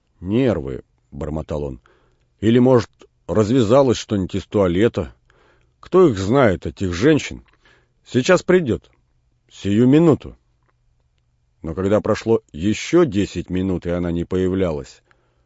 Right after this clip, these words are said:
он посмотрел на меня такими несчастными, умоляющими глазами, что мне стало жаль его.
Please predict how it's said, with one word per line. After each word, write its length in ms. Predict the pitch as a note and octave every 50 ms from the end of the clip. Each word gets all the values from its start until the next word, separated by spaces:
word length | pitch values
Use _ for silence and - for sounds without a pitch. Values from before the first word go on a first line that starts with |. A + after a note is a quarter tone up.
| _ _ _ _ _
он 140 | - D2+ D2
посмотрел 540 | - - F2+ - - G2 F2+ - G2 G#2+ G2+
на 80 | G2
меня 240 | G2 G2 G2 G2 G2+
такими 420 | - - G#2+ - - D#3+ D#3+ D3 C3
несчастными, 800 | A2+ A2 G#2+ - - - - A#2+ A2+ F#2+ - - F2 D#2+ D#2+ - -
умоляющими 840 | - F#2 F#2 G2 G#2 A2 A2+ A2+ G#2 F#2 E2+ - - - E2 E2 E2
глазами, 520 | D#2+ E2+ F2+ F#2+ F#2+ F2+ A2+ C3 A#2+ F#2
что 200 | D#2 - - -
мне 160 | D2 D#2 E2
стало 320 | D#2 - - F#2 F#2 G2+ G2
жаль 280 | E2+ G2+ A#2+ G#2+ D#2
его. 260 | C2 C2+ B1+ A#1 A#1